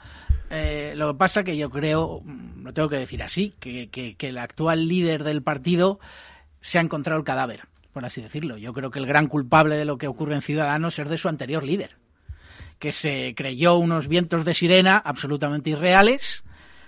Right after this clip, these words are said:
y, y actuó de una manera, pues, que le llevó, eh, a donde le llevó, a presentar la dimisión por sus malísimos resultados. Y yo creo que el actual líder de Ciudadanos se ha encontrado, como digo, como digo, el cadáver, y me parece muy difícil levantar ese cadáver ya, ¿no? A mí me parece muy complicado.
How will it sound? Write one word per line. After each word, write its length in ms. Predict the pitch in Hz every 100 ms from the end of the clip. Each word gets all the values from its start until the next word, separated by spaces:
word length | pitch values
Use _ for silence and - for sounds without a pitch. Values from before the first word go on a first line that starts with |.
| - -
y, 480 | 156 151 147 143 151
y 160 | 151 147
actuó 480 | 139 - 143 147
de 80 | 156
una 160 | 151 151
manera, 340 | 156 156 170
pues, 220 | 165 160
que 100 | -
le 140 | 127 117
llevó, 480 | 120 127 139 156 - 131
eh, 180 | 120
a 120 | 117 127
donde 200 | 127 127
le 120 | 120
llevó, 260 | 139 160
a 80 | 165
presentar 420 | - - 127 147
la 120 | 160 156
dimisión 500 | 156 143 165 170 165
por 140 | 160
sus 160 | 139 135
malísimos 420 | 131 147 147 131
resultados. 560 | 123 113 123 113 - - - - -
Y 80 |
yo 140 | 139 143
creo 160 | 156
que 60 | 147
el 60 | 143
actual 300 | 123 160 147
líder 240 | 156 151
de 80 | 139
Ciudadanos 460 | 147 151 151 160
se 80 | -
ha 40 | 143
encontrado, 680 | 135 135 120 156 156 170 - - - - _
como 260 | 147 143
digo, 340 | 143 160 165 165
como 180 | 139 139
digo, 180 | 151
el 80 | 160
cadáver, 380 | 139 139 123 117
y 60 | 127
me 100 | 131
parece 300 | 151 151 160
muy 200 | 165 170
difícil 520 | 143 - 143 123 123
levantar 400 | 123 123 123 131
ese 180 | - -
cadáver 380 | 113 120 113 -
ya, 160 | -
¿no? 120 | - -
A 20 |
mí 80 | 135
me 100 | 127
parece 280 | 120 120 131
muy 140 | 131
complicado. 520 | 127 123 131 131 170